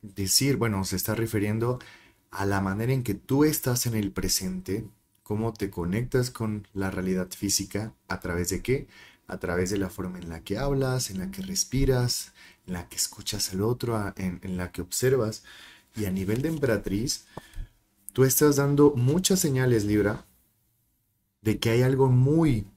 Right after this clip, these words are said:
nutriente en tu energía. O sea, que si una persona se conecta,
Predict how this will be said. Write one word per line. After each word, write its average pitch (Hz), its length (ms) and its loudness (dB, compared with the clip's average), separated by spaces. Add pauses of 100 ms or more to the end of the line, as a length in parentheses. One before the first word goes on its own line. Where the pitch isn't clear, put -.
(760)
nutriente 117 680 2
en 95 100 0
tu 92 80 0
energía. 85 520 -4 (460)
O 95 60 -8
sea, 95 180 0
que 98 100 0
si 104 120 -2
una 156 240 2
persona 131 420 2
se 107 240 -2
conecta, 98 640 -2